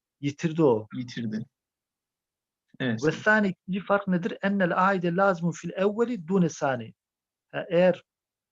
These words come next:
Speaker 1: e, isim yani harfi mev-, e, mevsulumuz isim olursa ona ait dönmesi lazım ama harf olursa harfe
Speaker 2: Evet.
Speaker 1: ait dönmez yani.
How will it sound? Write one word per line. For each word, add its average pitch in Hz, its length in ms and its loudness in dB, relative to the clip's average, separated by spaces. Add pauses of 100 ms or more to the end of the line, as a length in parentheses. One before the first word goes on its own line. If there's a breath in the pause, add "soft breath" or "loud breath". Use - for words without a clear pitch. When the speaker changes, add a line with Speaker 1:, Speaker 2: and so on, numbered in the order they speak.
(120)
Speaker 1:
e, 135 320 -4
isim 190 540 -2 (300)
yani 135 1160 -2 (1120)
harfi 160 580 -2
mev-, 170 380 0 (360)
e, 160 40 -8
mevsulumuz 170 1040 0 (100)
isim 190 300 -6
olursa 180 580 2
ona 180 300 2
ait 170 380 2 (460)
dönmesi 156 440 -2
lazım 190 520 2
ama 160 200 -2
harf 196 360 -2
olursa 170 460 -4 (500)
harfe 180 360 -2
Speaker 2:
Evet. - 180 2
Speaker 1:
ait 170 260 0 (760)
dönmez 147 400 2
yani. 117 260 -6